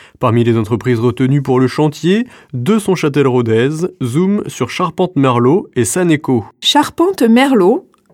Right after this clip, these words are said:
Speaker 2: un groupement à quatorze millions d'euros. Sur les huit cents cottages du Center Parcs, quatre cents ont été remportés par le groupement de huit charpentiers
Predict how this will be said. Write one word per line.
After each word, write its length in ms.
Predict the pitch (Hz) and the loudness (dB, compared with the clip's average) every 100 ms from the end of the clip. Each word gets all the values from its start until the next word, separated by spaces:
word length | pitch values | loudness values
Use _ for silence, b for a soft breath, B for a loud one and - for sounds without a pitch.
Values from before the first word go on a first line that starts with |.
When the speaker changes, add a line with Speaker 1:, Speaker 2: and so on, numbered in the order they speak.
| - | -2
Speaker 2:
un 160 | 240 | 0
groupement 600 | 208 349 359 247 240 269 - | 2 2 2 2 4 2 -4
à 80 | 202 | -4
quatorze 460 | 285 294 294 277 | -4 0 0 2
millions 300 | 247 233 240 | 2 4 2
d'euros. 320 | 208 - - _ _ b b b b b b b b b b b b b b b | 0 -4 -10 _ _ b b b b b b b b b b b b b b b
Sur 240 | - - 247 | -10 0 2
les 120 | 269 | 4
huit 180 | 285 320 | 4 4
cents 180 | 370 | 2
cottages 520 | 359 277 277 262 247 202 | 2 0 2 0 2 -2
du 140 | 185 | -4
Center 360 | - 226 220 202 - | -2 0 2 0 2
Parcs, 440 | 220 254 - - | 2 2 -2 -12
quatre 300 | - 311 - | -4 -2 -2
cents 320 | 277 - 330 285 | -4 -2 0 0
ont 60 | |
été 300 | - 269 311 | 0 0 0
remportés 600 | 302 269 247 220 - 247 | 2 0 0 -2 0 -2
par 160 | 294 208 | 0 -2
le 100 | 190 | 0
groupement 580 | 196 320 311 247 226 311 | 0 0 0 0 0 0
de 160 | 240 190 | 0 0
huit 280 | 196 254 320 | 0 -2 -2
charpentiers 840 | 269 254 254 233 - 220 233 | -2 -2 0 -2 0 -2 -2